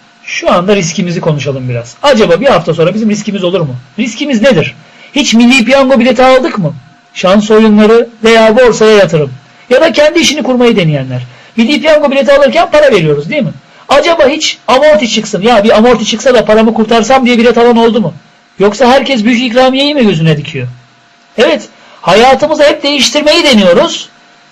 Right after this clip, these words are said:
Hep hayatımızı değiştirmek için bu adımları atıp para veriyoruz. Nedense sonuç sıfıra yakın oluyor. Hiç düşünen oldu mu neden? Hemen cevabını vereyim.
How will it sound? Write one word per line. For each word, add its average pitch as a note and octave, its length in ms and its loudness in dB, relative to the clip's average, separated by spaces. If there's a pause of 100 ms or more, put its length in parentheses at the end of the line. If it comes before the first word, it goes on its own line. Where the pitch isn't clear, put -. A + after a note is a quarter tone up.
Hep - 240 -4
hayatımızı G3+ 640 -2
değiştirmek G#3 520 -2
için G3 180 -2
bu F3 80 2
adımları D#3+ 340 0
atıp - 240 -2
para C#4 220 2
veriyoruz. D3 500 0 (500)
Nedense C#4+ 480 0
sonuç D#4 280 -2
sıfıra C4+ 300 0
yakın C4 280 2
oluyor. D3 320 -2 (220)
Hiç C4+ 160 -2
düşünen D4 320 2
oldu E4 160 0
mu E4+ 60 0
neden? D#3 240 2 (800)
Hemen C#4 280 0
cevabını G#3+ 440 2
vereyim. E3 280 -4